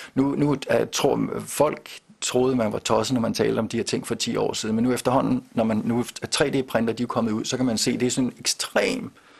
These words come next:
primitiv version af det, vi taler om her. Så jeg tror på, at, at, at, at de her processer, at, at man har af liv, ikke kun eksisterer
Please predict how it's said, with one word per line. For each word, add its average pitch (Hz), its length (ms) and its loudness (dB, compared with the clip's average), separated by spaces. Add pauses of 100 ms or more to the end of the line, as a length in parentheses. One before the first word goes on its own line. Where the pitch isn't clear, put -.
(140)
primitiv 143 560 0
version 113 520 0
af 101 280 -6
det, 110 80 -4
vi 113 60 -2
taler 104 340 -2
om 101 280 -4
her. 104 140 -6 (520)
Så - 140 -2
jeg 127 140 4
tror 156 260 2 (100)
på, 131 180 2
at, - 240 -2 (200)
at, - 220 -6
at, 117 180 -6
at 113 100 -4 (180)
de 147 60 -2
her 175 80 4
processer, 139 680 0 (480)
at, 113 240 0
at - 160 -8
man 110 140 2
har 135 400 2 (100)
af 113 160 -2
liv, 160 200 0 (800)
ikke 147 160 2
kun 151 340 2 (260)
eksisterer - 640 0